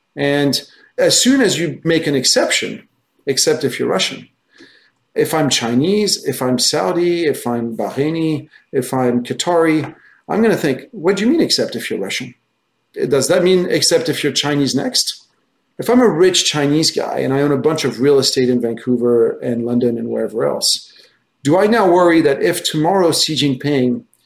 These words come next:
decides to invade Taiwan, a decision on which I have no visibility, no control, and no influence whatsoever, does that mean that I lose all my stuff?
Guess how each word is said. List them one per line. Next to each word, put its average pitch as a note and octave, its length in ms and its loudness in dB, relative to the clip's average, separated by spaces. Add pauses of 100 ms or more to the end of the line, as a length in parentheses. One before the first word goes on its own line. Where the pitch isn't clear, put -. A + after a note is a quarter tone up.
(200)
decides C#3+ 480 2
to C#3 160 0
invade C3 580 2 (300)
Taiwan, B2+ 640 0 (300)
a D#3 80 2
decision E3 460 2
on C#3+ 120 2
which C#3 180 2
I B2+ 100 0
have B2 260 0
no D3+ 140 4
visibility, C3 720 4 (440)
no D3 240 2
control, C3+ 500 2
and A#2 140 2
no C3+ 180 4
influence B2+ 500 -4
whatsoever, C3 640 -2 (560)
does B2+ 140 0
that E3+ 140 4
mean F#3 100 4
that D3+ 140 4
I C#3+ 60 4
lose C#3+ 240 2
all D3 100 2
my C3+ 100 -2
stuff? - 460 -4